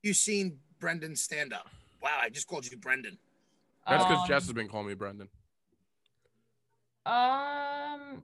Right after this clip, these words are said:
Speaker 3: a couple times. How many times? At Croxley's, that one, the first one last January.
Speaker 2: Okay.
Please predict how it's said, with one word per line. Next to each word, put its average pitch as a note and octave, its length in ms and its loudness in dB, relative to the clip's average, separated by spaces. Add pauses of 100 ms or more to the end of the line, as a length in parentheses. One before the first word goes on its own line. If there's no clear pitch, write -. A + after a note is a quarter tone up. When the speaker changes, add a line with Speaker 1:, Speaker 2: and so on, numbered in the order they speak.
(100)
Speaker 3:
a - 80 -12
couple F#4+ 260 -2
times. G#3+ 960 0 (1400)
How B3 180 2
many C#4 180 -4
times? F3+ 640 -2
At G3+ 180 6
Croxley's, C4 840 0
that A#3 220 4
one, G#3 280 -2
the F#3+ 160 -2 (180)
first - 500 -2 (300)
one F3 320 0
last E3+ 320 0
January. D3+ 680 0
Speaker 2:
Okay. G#2 300 0